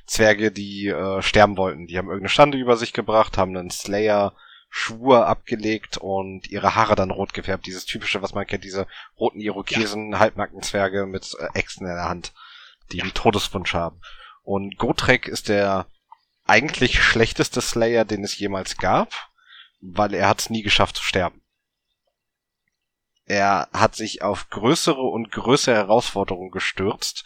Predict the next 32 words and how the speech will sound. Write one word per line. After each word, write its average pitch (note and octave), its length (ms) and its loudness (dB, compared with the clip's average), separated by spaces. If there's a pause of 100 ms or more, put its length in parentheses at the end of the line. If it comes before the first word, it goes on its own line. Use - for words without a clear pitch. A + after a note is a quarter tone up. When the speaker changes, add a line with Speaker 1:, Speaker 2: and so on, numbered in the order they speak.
(380)
Speaker 1:
und G2 120 -8
ist F#2+ 140 -4
dabei G2 220 0
nie G#2 320 -6
gestorben. F#2 640 0 (1040)
Speaker 2:
Der C#3 120 -20
Arme. D3+ 380 -12 (1000)
Speaker 1:
Und, F#2 560 -4
äh, F2+ 460 0
die G2 260 -12
Bücher A2+ 300 2
in G#2 100 0
Warhammer A2 240 6
Fantasy A#2 400 0
gehen G#2 220 0
halt G#2+ 120 2
echt G#2 200 -2
darum, G#2 240 0
dass G2 140 -4
der G#2 120 0
sich F#2+ 340 -12 (800)
die A#2 280 -2
wildesten C#3+ 460 10 (180)
Geschichten - 460 4
erlebt, G2+ 360 0
um G2+ 280 -8
halt G2 240 0
seinen G2+ 380 0
ehrenhaften G#2+ 580 0
Tod - 240 -2
zu F#2 100 -4
finden. F2 380 -6